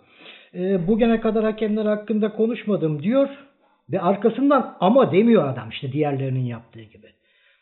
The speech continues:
"Hakemler hakkında konuşmadım, bugün de konuşmayacağım, bırakalım onlar işlerini yapsınlar." diyor ve geçiyor. Şimdi bu efendiliği gösteren de bir adam var ve tutup bu adama,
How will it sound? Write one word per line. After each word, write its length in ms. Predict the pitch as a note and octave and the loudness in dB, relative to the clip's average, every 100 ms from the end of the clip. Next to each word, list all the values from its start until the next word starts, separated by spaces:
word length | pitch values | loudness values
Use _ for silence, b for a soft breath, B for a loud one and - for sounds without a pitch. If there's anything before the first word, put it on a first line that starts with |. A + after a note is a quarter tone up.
| _ _ _ _ _ | _ _ _ _ _
"Hakemler 460 | - B3+ A#3 G3+ F#3+ | -4 0 2 4 4
hakkında 440 | E3 - C#3+ C3+ | 2 -2 -4 -2
konuşmadım, 640 | C3+ B3 B3 C#3+ D#3+ C4+ C4+ | 2 2 0 -6 -6 -6 -6
bugün 300 | B3+ A#3+ A3+ | -4 0 2
de 100 | F3+ | 2
konuşmayacağım, 680 | D#3+ C#3 B2+ B2+ B2+ C4 C4+ | 0 -4 -6 -8 -4 0 2
bırakalım 400 | C4 F#3+ D#3+ A#3+ | 2 2 2 4
onlar 240 | G#3+ A#3+ | 4 4
işlerini 420 | B3 - A#3+ A3+ | 0 2 4 4
yapsınlar." 600 | A3+ F3+ - E3 D3+ C3+ | 4 2 -2 -2 0 -2
diyor 140 | F3+ D4+ | -2 -2
ve 80 | C#4+ | 2
geçiyor. 420 | A3+ A3+ F#3+ C#3 - _ _ _ | 2 0 -4 -6 -10 _ _ _
Şimdi 340 | - D#3 D3 | -10 -6 -4
bu 100 | F#3+ | 0
efendiliği 580 | A#3+ A3+ G#3+ G#3 G#3 A#3 | 0 0 -2 -2 -2 0
gösteren 540 | G3+ F3 - D#3 C#3+ C3+ | 0 -2 -2 -6 -4 -4
de 100 | D#3 | -4
bir 160 | A3+ | -4
adam 300 | G3 D3 C#3+ | -4 -4 -4
var 140 | B3 C4 B B B B | -6 -6 B B B B
ve 120 | A3+ A#3 | -4 -4
tutup 300 | B3 C4 G3 | -4 -4 -2
bu 180 | C#4 | 0
adama, 520 | B3+ D#3+ B2+ G#3 A#3 | 2 2 0 -2 -6